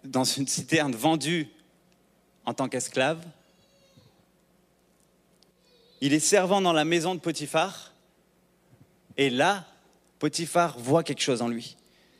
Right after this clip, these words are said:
Et on retrouve ce lien, comme dans l'histoire de Paul, où son maître vit que l'Éternel était en lui. Il y avait quelque chose forcément qui brillait. Joseph avait reçu les songes, c'est d'ailleurs pour ça qu'il était, euh,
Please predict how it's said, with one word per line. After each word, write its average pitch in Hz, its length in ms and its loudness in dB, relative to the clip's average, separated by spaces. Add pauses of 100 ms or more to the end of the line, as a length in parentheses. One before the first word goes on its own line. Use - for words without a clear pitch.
(500)
Et 135 80 6
on 165 100 6
retrouve 202 400 2
ce 190 180 4
lien, 185 460 2 (760)
comme 240 300 4
dans 170 80 4
l'histoire 156 360 2
de 143 60 2
Paul, 170 420 2 (1900)
où 165 80 4
son 190 240 2
maître 220 460 2
vit 160 240 -2
que 170 120 2
l'Éternel 156 640 0
était 143 380 -4
en 131 100 -4
lui. 135 400 -10 (800)
Il - 40 4
y - 20 6
avait 156 160 2
quelque 196 200 0
chose 220 500 4 (280)
forcément 196 540 0
qui 170 120 0
brillait. 180 420 0 (440)
Joseph 135 340 -2
avait 117 180 2
reçu 131 320 0
les 131 100 0
songes, 147 400 0
c'est 110 160 -6
d'ailleurs 110 180 2
pour - 140 -6
ça 143 160 2
qu'il 113 160 -6
était, 113 260 0
euh, 92 140 -2